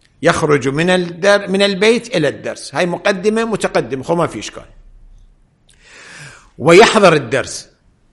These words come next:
خب، الدرس هو أصل الاشتغال، هو الدرس. جيد. ولكن لا أعتبره هذا طالباً مجداً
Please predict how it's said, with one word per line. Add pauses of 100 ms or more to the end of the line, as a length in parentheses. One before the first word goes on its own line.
(220)
خب،
الدرس
هو (220)
أصل
الاشتغال،
هو
الدرس.
جيد. (760)
ولكن
لا
أعتبره
هذا
طالباً
مجداً